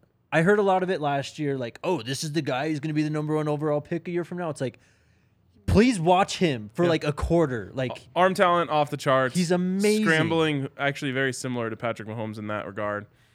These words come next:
Speaker 2: Maybe even a little faster. Um,
Speaker 1: Yes.
Speaker 2: so I get it.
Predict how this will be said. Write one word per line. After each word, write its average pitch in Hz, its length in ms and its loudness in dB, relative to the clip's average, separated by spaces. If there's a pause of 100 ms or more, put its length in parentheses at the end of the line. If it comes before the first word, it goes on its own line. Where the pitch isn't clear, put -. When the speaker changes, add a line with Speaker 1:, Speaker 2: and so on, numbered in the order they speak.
(200)
Speaker 2:
Maybe 117 240 -4
even 110 160 -4
a 104 60 -4
little 107 120 -4
faster. 104 540 -6 (460)
Um, 131 120 -2
Speaker 1:
Yes. 220 540 -2 (120)
Speaker 2:
so 120 420 -2
I 151 80 2
get 135 240 -2
it. - 160 -10